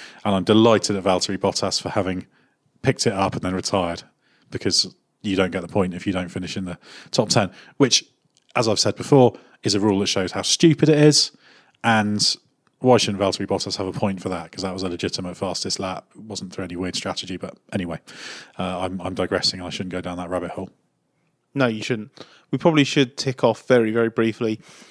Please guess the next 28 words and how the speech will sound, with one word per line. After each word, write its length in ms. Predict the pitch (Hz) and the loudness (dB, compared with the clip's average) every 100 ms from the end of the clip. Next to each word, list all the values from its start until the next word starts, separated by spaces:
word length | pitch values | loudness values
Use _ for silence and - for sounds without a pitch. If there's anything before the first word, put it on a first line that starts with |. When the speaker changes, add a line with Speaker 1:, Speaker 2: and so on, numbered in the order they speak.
| - - 131 | -20 -2 0
Speaker 2:
after 420 | 127 139 131 120 - | 2 6 6 4 -4
the 80 | - | -4
high 260 | - 139 | 2 4
of 120 | 123 123 | 6 4
Austin. 480 | 120 - 107 110 - _ _ _ - | 2 0 -4 -4 -10 _ _ _ 0
Not 200 | 127 113 | 0 0
the, 280 | 110 117 - - | -2 -2 -4 -6
not 120 | 127 | -2
the 80 | 131 | 2
greatest 440 | 117 113 - - | 4 2 -4 -2
Bottas 380 | 110 - 113 - | -2 0 -6 -8
performance. 540 | - 123 110 107 113 | -4 -2 -2 -4 -4
It 100 | 107 | -4
was, 300 | 107 110 - - - _ | -2 -4 -6 -12 -20 _
it 60 | 139 | 2
was 160 | 135 147 | 4 4
looking 280 | 165 147 | 4 2
pretty 220 | 127 135 117 | 2 2 2
functional, 640 | - 139 135 139 139 131 _ - - _ | 2 0 0 2 4 4 _ -20 -20 _
and 160 | 123 123 | 0 4
then 360 | 120 120 117 - _ | 4 4 0 -4 _
his 200 | - 123 | 2 4
old 220 | 123 117 | 6 6
weakness 540 | 113 117 117 117 110 - | 4 4 2 -4 -4 0
of 340 | 113 110 - - - | 0 0 -6 -12 -10
just, 260 | - - | -8 -10
he 80 | 120 | -8
just, 220 | 120 120 | -6 -6